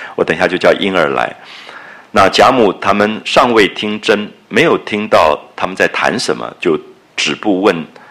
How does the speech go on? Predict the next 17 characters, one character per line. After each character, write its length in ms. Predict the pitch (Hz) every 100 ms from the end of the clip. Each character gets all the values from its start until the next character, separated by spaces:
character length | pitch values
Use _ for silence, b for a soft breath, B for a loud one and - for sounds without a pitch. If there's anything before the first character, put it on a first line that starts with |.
| B B _
宝 180 | 78 60
钗 260 | - 80 78
说 200 | - 87 -
：“到 120 | 139
底 120 | 85
什 160 | - 60
么 80 |
事 240 | 78 - 64
啊？” 140 | 50 B B B B
宝 120 | - 82
钗 180 | 101
说 420 | 95 104 95 92 - B B 82
：“啊， 260 | 71 71 - _ -
宝 140 | 73
玉 140 | 92 92
要 140 | 82
请 340 | 80 - 67